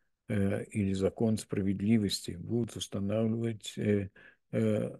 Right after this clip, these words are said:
мною, да. Ну, тоже как бы понятно, да, что цари правят, как бы советуясь с мудростью Торы,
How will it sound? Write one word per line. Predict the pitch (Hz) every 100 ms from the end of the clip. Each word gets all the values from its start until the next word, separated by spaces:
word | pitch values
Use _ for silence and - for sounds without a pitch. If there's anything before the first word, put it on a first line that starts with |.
| -
мною, | 123 113 113 113 117 87 87 80 _ _
да. | 101 98 98 _ _ _ -
Ну, | 123 165 _
тоже | - 104 87
как | - 87
бы | 87 90 87
понятно, | - 95 95 - 101 98
да, | 98 98 - - - _ _
что | - - 92 90 - _ -
цари | - 98 101 95
правят, | - 104 101 85 82 - - _ _ _ _ _ _ _ _ _
как | 101 95
бы | 85 82
советуясь | 104 95 101 - 95 87
с | -
мудростью | 110 95 87 - 95
Торы, | - 98 101 139 151